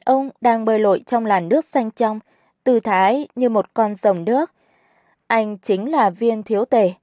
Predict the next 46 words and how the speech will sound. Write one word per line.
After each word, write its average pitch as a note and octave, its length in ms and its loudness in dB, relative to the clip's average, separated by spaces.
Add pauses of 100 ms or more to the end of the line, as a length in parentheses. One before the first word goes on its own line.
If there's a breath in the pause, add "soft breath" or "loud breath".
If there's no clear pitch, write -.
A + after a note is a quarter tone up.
(400)
đã G#3 160 2
bơi A3 240 2
trong G#3 260 -2
nước C#4+ 220 0
hơn A3+ 220 -2
nửa A3 160 4
tiếng G3+ 260 -2
đồng C4 200 2
hồ, G#3+ 240 2 (320)
phong D4+ 180 -4
thái A3 280 0
bơi C4+ 360 2
đẹp A3+ 160 2 (100)
trai, A#3+ 440 -2
hào G3+ 320 0
hoa A3+ 260 -2
của A3+ 120 2
anh G#3+ 280 -2 (360 soft breath)
thu A#3 140 4
hút C#4 180 0
sự A3 260 0
chú G#3+ 200 0
ý A3 260 -2
của C4+ 120 0
mấy G3 160 0
cô B3 160 2
gái G3+ 300 0
trong A3 200 -2
khách D4 200 -4
sạn, G#3+ 260 0 (520)
nấp C4 160 2
sau G#3+ 280 0
khóm G3 260 -2
cây A#3 180 0
xanh G#3 280 -2
mướt, C4+ 260 0 (280)
nhìn B3+ 240 0
trộm G#3+ 300 2
thân C#4+ 180 -4
thể G#3 220 2
cân A3+ 320 -4
đối G3+ 340 4
tuyệt A3 200 0
mỹ G#3+ 320 -2
của C4+ 120 0
anh. G#3 300 -6